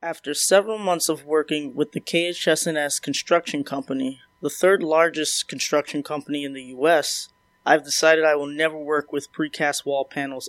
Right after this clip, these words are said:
ever again. Never. You see the smooth brown paneling on the outside of the M G M studio in Springfield? My crew and I had to lug those heavy-duty precast panels in ninety degree heat.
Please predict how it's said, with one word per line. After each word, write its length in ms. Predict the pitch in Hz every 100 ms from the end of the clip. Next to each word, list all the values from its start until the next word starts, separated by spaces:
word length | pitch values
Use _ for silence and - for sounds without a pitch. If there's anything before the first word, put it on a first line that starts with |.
| -
ever 300 | 151 135 131
again. 380 | 123 127 135 - -
Never. 420 | 139 131 - - _ _ _ _ _ _ _ _ _ _ _ _
You 80 | 170
see 180 | 170 196
the 100 | 160
smooth 520 | - 170 190 214 175
brown 340 | 147 165 170 165
paneling 520 | 180 170 175 180 175
on 140 | 160
the 120 | 151
outside 480 | 160 160 - 165 165
of 120 | 151
the 160 | 143 143
M 160 | 151 151
G 180 | 151 156
M 120 | 151
studio 560 | - - 147 151 151
in 80 | 151
Springfield? 680 | 139 - 151 156 185 208 214 _ _ _ _ _ -
My 180 | 156 156
crew 260 | - 185
and 140 | 170 160
I 120 | 151
had 240 | 151 151
to 80 | -
lug 300 | 151 156 139
those 240 | 147 143
heavy-duty 680 | - 165 156 151 147 151 151
precast 600 | - 160 156 160 147 -
panels 380 | 156 147 143 139
in 220 | 143 143
ninety 300 | 143 151 143
degree 340 | 139 135 139 139
heat. 300 | 156 143